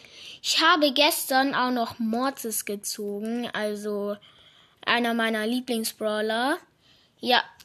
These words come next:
das fand ich auch sehr geil und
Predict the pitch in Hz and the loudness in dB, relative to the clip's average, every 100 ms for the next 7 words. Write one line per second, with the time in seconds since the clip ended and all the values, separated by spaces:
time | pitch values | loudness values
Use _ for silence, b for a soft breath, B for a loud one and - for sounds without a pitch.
0 | _ - 233 233 - 262 247 254 240 - | _ -18 -10 -2 0 4 4 2 2 2
1 | 240 220 214 240 247 247 240 247 247 247 | 2 -4 0 2 2 2 0 2 2 0
2 | 247 - 208 214 214 208 | -2 -4 -8 -8 -6 -6